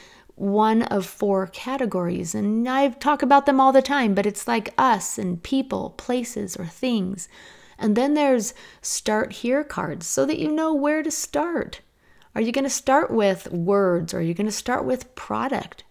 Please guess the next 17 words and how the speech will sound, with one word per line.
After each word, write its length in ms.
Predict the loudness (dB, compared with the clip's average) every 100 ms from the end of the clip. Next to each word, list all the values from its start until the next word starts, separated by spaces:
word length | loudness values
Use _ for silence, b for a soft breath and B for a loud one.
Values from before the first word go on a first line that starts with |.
| _
You're 80 | -6
gonna 100 | -6
start 300 | -4 -2 -2
with 160 | -4
a 80 | -6
specific 720 | -6 -6 -4 -6 -4 -6 -6 B B B B -14
technique. 840 | -6 -6 -4 -2 0 -2 -8 -20 b b b b b b b -4
And 180 | 0 2
then 160 | 2
there's 280 | 2 2 -2
cards 720 | -8 -12 -4 -2 0 -2 -4
that 500 | -6 -6 -4 -4 -8
are 200 | -6 -6
say 340 | -6 -4 0 0
it 120 | 0
with 300 | -2 -4 -6
cards 540 | -10 -8 -8 -12 -18